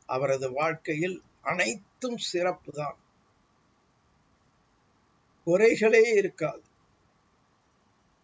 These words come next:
எனவே இதை நன்றாக புரிந்து கொண்டு நவக்கோள்களை முடிந்த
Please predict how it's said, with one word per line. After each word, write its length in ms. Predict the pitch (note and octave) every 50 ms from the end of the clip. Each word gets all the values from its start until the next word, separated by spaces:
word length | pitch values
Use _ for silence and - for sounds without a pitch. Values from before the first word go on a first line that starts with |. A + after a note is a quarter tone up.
| _ _ _ _ _ _ _ _ _ _ _ _ _ _ _ _ _ _ _ _ _ _ _ _ _ _ _ _ _ _ _ _ _ _ _ _ -
எனவே 300 | C#3 C#3 D#3 D3 D#3 D3+ C#3+
இதை 220 | C3+ C#3 C3 C#3+ C#3
நன்றாக 600 | C3+ C3+ C3+ C#3+ C#3+ E3 F3 E3+ E3+ E3 F3+ F#3+ F#3+
புரிந்து 420 | - _ D#3+ D#3+ D#3+ D#3+ F3+ E3 -
கொண்டு 320 | - C#3+ C3+ - _ - - - _ _ _ _ _ _ _ _ _ _ _ _ _ _ _ _ _ _ _ _ _ _ _ _ _ _ _ _ _ _ _ _ _ _ _ _ _
நவக்கோள்களை 1200 | C3 C3 C#3 D3+ E3 E3 D#3+ - _ _ _ _ - D3+ D#3 F3 F3 E3 D#3+ D3+ D3 C#3+ D3 E3 F3+ F3+ - - _ _ _ _ _ _ _ _ _ _ -
முடிந்த 360 | C#3+ C#3+ E3+ E3+ F3+ D#3+ E3